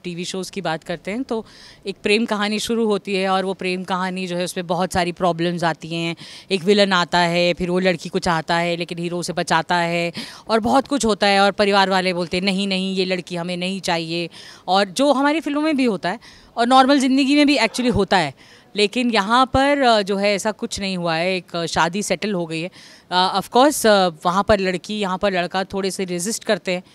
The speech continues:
क्योंकि उनको भी लगता है कि हमारे कम्फर्ट ज़ोन से बाहर एक हमारे जीवन साथी ढूंढा जा रहा है।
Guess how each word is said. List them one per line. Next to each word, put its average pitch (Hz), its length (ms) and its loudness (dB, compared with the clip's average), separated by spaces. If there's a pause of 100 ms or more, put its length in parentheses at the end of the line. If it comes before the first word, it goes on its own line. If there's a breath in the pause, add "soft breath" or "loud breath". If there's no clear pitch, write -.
(300 soft breath)
क्योंकि 240 200 -4
उनको 285 260 2
भी 320 100 0
लगता 285 240 0
है 277 60 0
कि 262 100 -4
हमारे 262 240 2
कम्फर्ट 240 380 0
ज़ोन 240 220 -2
से 240 100 2
बाहर 220 400 4
एक 233 160 0 (360)
हमारे 190 380 -2
जीवन 185 300 -6
साथी 185 240 -6
ढूंढा 160 240 -6
जा 151 160 -6
रहा 139 80 -10
है। 135 60 -16